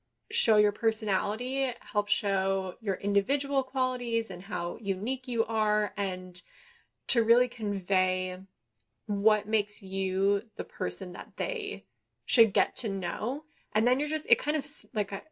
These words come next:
it snowballs. Like, you're starting with this, like, little introduction of yourself just through a photo, and then maybe they're seeing a video, and then they're reading your captions, and then they're interested in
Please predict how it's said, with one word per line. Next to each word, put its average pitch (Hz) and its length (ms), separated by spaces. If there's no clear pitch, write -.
it 214 120
snowballs. - 840
Like, 185 160
you're 190 180
starting 262 360
with 247 180
this, 208 220
like, 180 180
little 180 180
introduction - 640
of - 140
yourself 175 540
just - 440
through 233 160
a 233 40
photo, - 560
and 202 160
then 196 340
maybe 202 280
they're 208 180
seeing 208 320
a 202 100
video, - 600
and 208 120
then 208 180
they're 208 160
reading 202 340
your 196 140
captions, - 680
and 208 180
then 208 180
they're 196 320
interested 202 720
in 185 320